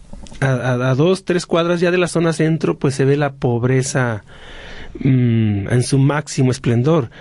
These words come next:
A dos, tres cuadras del centro, el centro se, el presidente ha hecho unas gestiones de alrededor de trescientos mil pesos para, para la renovación del centro, eh, de trescientos mil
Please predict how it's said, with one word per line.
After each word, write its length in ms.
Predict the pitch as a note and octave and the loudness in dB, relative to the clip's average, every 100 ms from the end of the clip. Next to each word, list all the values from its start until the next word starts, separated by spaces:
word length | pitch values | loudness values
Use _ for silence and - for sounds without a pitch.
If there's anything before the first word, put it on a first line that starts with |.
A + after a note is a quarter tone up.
| - - - - | -18 -18 -10 -4
A 100 | B2+ | 0
dos, 180 | C#3+ C#3+ | 0 0
tres 200 | E3 - | -2 -2
cuadras 280 | D#3 E3 | 0 0
del 120 | D3+ C3+ | 0 -2
centro, 420 | D#3+ D#3 D3 D#3 | 0 -2 0 -2
el 200 | C3 B2 | -2 -4
centro 420 | - D3 D#3 D#3+ | -2 -2 0 -2
se, 460 | D3+ C#3+ C#3+ B2+ C3 | 0 0 2 0 -2
el 100 | B2 | -4
presidente 400 | B2 C#3 C3+ D3 | -2 0 0 -2
ha 20 | |
hecho 160 | - | 0
unas 180 | D3+ D#3 | 0 0
gestiones 520 | - C3 - D3+ D3+ | -2 -4 0 0 2
de 80 | C#3 | 0
alrededor 320 | B2+ B2 B2+ | 0 2 2
de 80 | C3+ | 0
trescientos 480 | C3+ A#2+ C3 A#2 A#2+ | -2 -2 -2 0 2
mil 180 | C3 C#3 | 2 0
pesos 440 | C#3+ C#3+ - C3+ | -2 -2 -2 -8
para, 340 | - A#2 A2+ G2+ - - - - - | -4 -2 -2 -6 -12 -16 -12 -12 -6
para 140 | B2+ B2+ | -4 0
la 60 | C3 | 0
renovación 400 | C3 B2+ - D3+ | 0 0 0 2
del 160 | D#3 | 2
centro, 480 | - E3 D3+ - F#3 - - - - - - - - - - - - - - | 0 0 0 0 -2 -4 -20 -20 -20 -20 -20 -20 -18 -16 -14 -12 -10 -8 -4
eh, 260 | C3 C3 | 0 0
de 120 | C3 C#3 | 0 -2
trescientos 460 | C3+ D#3 D3 D3 | 0 0 0 2
mil 520 | D#3+ F#3+ F3+ D3 G#2+ | 4 6 4 2 -4